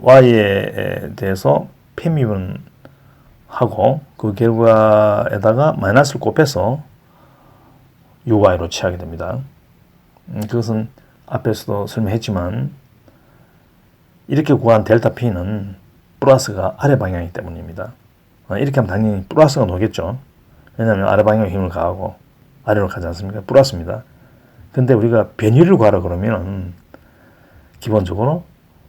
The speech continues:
엑스 와이 좌표에 대한 그 좌표의 이동을 구해야 되기 때문에 마이너스로 해줘야 됩니다.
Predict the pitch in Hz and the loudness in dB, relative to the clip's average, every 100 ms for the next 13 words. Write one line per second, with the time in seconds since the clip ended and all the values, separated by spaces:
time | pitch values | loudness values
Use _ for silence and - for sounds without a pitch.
0 | _ - 101 - 151 147 92 - 95 90 | _ -6 -6 2 2 2 0 -4 -6 -6
1 | 90 90 90 87 95 90 92 _ _ _ | -8 -8 -10 -10 -10 -12 -16 _ _ _
2 | _ _ _ _ _ _ _ - _ 101 | _ _ _ _ _ _ _ -20 _ -10
3 | 95 98 101 - _ _ _ _ - 90 | -8 -10 -12 -18 _ _ _ _ -6 -6
4 | 87 120 95 104 82 82 - _ _ - | -2 -2 -2 -4 -6 -10 -14 _ _ -12
5 | 92 87 - - 95 87 85 87 87 95 | -10 -10 -14 -8 -6 -6 -10 -10 -10 -4
6 | 147 180 - _ _ _ _ _ - 92 | -4 -6 -12 _ _ _ _ _ -12 -6
7 | 98 151 - 101 85 98 - 95 - 135 | 0 2 0 -6 -8 -10 -12 -12 -12 -14